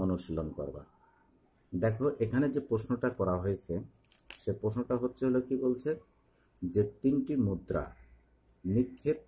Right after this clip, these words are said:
পরীক্ষার নমুনা ক্ষেত্রটি লিখো।" এটা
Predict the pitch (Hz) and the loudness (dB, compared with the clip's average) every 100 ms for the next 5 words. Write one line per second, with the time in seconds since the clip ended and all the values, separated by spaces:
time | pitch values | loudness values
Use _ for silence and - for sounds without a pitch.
0 | _ - 92 113 - - 80 90 - - | _ -2 0 0 -4 -4 -4 -4 -8 -16
1 | - 98 123 135 131 - 107 - 92 - | -4 2 6 6 4 0 -4 0 0 2
2 | 147 - - - 95 - 76 - _ _ | -2 -4 -8 0 0 0 -8 -10 _ _
3 | _ _ _ _ _ _ _ _ _ _ | _ _ _ _ _ _ _ _ _ _
4 | _ _ - 95 | _ _ -10 -2